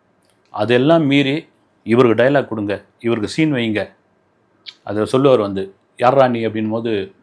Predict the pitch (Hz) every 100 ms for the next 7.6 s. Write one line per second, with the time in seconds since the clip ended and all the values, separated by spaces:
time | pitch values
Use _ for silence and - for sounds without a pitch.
0 | 107 113 135 127 101 104 131 127 104 110
1 | 135 120 104 110 131 120 101 117 120 117
2 | 113 117 120 123 107 95 - _ _ _
3 | - 117 165 131 120 117 113 123 117 160
4 | 139 127 107 107 110 113 110 104 104 101
5 | 104 104 95 - _ _ - 113 127 113
6 | 98 90 - _ _ 127 147 139 117 127
7 | 147 135 113 107 98